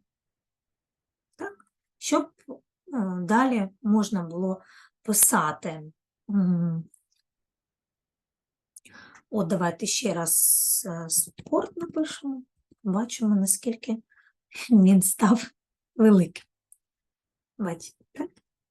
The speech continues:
І от під-, підсвічується кількість, м, кількість людей, як від-, так, які відповіли так само. А, далі. М.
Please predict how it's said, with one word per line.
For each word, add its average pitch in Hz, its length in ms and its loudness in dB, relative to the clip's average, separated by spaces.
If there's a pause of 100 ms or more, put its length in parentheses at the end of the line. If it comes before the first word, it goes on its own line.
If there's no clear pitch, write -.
(340)
І 302 160 4
от 226 260 0 (340)
під-, - 280 -10
підсвічується 214 840 0
кількість, - 520 -2 (880)
м, 170 500 0 (840)
кількість - 640 -2 (880)
людей, 190 420 0
як 180 220 -2
від-, 214 240 -6
так, 240 160 -2
які 226 280 2
відповіли 220 500 4
так 240 280 -2 (140)
само. 156 640 2 (680)
А, 208 600 6
далі. 185 560 4 (540)
М. 170 380 -2